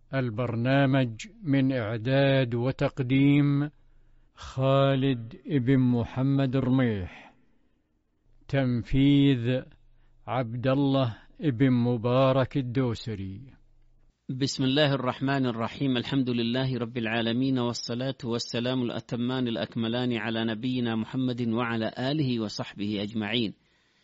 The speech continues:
Speaker 2: أيها الإخوة والأخوات، السلام عليكم ورحمة الله وبركاته، وحياكم الله إلى لقاء جديد من برنامج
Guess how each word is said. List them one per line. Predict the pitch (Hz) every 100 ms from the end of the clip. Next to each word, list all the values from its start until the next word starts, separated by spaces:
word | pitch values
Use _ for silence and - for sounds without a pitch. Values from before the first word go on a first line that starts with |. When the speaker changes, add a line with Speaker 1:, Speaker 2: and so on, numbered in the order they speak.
| _ _ _ -
Speaker 2:
أيها | 196 175 143
الإخوة | 156 - 143
والأخوات، | 135 127 - 156 135 117
السلام | - 135 143 143
عليكم | 131 147 160 - 113
ورحمة | 110 - 117 -
الله | 113 113 110
وبركاته، | 113 110 113 113 147 147 151
وحياكم | 117 113 117 113 -
الله | 113 107 127 143
إلى | 117 107
لقاء | 104 - 135 127
جديد | 120 117 127 117
من | 131 147
برنامج | 147 147 143 143